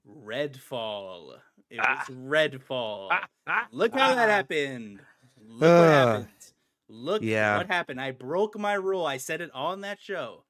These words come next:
Speaker 1: I'm breaking my rule. I'm incredibly excited for Redfall, and look what happened. So, with that
Speaker 2: Oof.
Speaker 1: mindset, I can only get so excited for this.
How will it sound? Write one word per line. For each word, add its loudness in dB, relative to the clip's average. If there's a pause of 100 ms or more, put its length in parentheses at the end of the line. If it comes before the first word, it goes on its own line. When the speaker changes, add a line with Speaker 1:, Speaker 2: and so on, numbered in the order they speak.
(260)
Speaker 1:
I'm -8
breaking -6
my -2
rule. -6
I'm -10
incredibly -8
excited -8
for -16
Redfall, -8
and -16
look -14
what -8
happened. -18 (500)
So, -2 (480)
with -2
that 0
Speaker 2:
Oof. -14
Speaker 1:
mindset, -4 (1080)
I -6
can -12
only -10
get -14
so -12
excited -20
for -20
this. -20